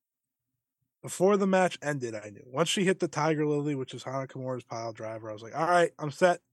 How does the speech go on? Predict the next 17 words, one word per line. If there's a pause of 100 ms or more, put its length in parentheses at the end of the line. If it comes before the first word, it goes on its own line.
(120)
I'm
done." (380)
Nothing
has
made
me
feel (640)
like
I
have
in
this
match.
Don't
get
me
wrong.